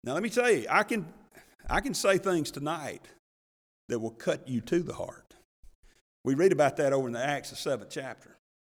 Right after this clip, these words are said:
In the seventh chapter of Acts, there, there were, uh, uh, Stephen, the, the deacon there, <laughs> who became an evangelist as, as the, the only message we ever hear that he preached.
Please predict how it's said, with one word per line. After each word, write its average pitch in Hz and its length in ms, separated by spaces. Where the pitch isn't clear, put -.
In 120 80
the 110 60
seventh 240 380
chapter 170 340
of 143 100
Acts, 156 360
there, 147 400
there 151 160
were, 131 260
uh, - 200
uh, 117 200
Stephen, 156 680
the, 107 200
the 117 100
deacon 139 480
there, 107 340
<laughs> - 460
who 151 80
became 190 400
an 175 80
evangelist 156 800
as, 131 300
as 131 180
the, 135 200
the 156 100
only 202 180
message 202 380
we 202 140
ever 208 120
hear 208 220
that 190 100
he 185 80
preached. 175 500